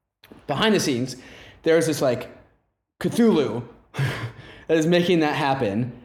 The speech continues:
and it's unsupervised learning. Unsu-, like, the, in the back, in the black box, you don't know what the hell's going on. And then you have this face that it's making because we trained it to make that face, but the face is just, like,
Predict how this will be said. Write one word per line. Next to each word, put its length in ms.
and 140
it's 180
unsupervised 840
learning. 460
Unsu-, 380
like, 240
the, 220
in 140
the 80
back, 380
in 100
the 60
black 260
box, 300
you 200
don't 240
know 140
what 120
the 80
hell's 200
going 240
on. 260
And 140
then 300
you 140
have 220
this 180
face 320
that 100
it's 180
making 340
because 200
we 60
trained 260
it 100
to 60
make 200
that 200
face, 220
but 140
the 100
face 340
is 60
just, 200
like, 280